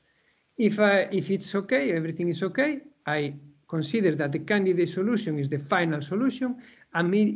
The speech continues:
if it is not, I decrement, I, I detect the points,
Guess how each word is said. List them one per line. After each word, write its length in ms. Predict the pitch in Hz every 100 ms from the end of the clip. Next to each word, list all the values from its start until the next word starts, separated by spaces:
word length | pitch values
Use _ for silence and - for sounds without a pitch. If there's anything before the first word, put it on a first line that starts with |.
| 185
if 100 | 156
it 160 | 170
is 120 | 175 175
not, 340 | 262 294 285 - - _ _ -
I 160 | 180 180
decrement, 840 | 208 254 226 220 226 196 160 -
I, 160 | 180 185
I 140 | 196 202
detect 480 | 196 - 269 214
the 80 | 175
points, 600 | - 254 247 151 139 -